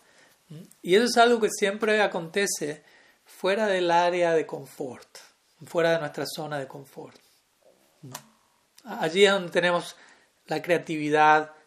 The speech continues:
el desarrollo, las revelaciones, todo eso no acontece en la zona de confort.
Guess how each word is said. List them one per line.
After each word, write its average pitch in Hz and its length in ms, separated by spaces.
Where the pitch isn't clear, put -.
el 147 160
desarrollo, 143 840
las 143 160
revelaciones, 143 840
todo 180 200
eso 185 180
no 170 80
acontece 175 560
en 151 60
la 143 100
zona 135 240
de 123 120
confort. 135 520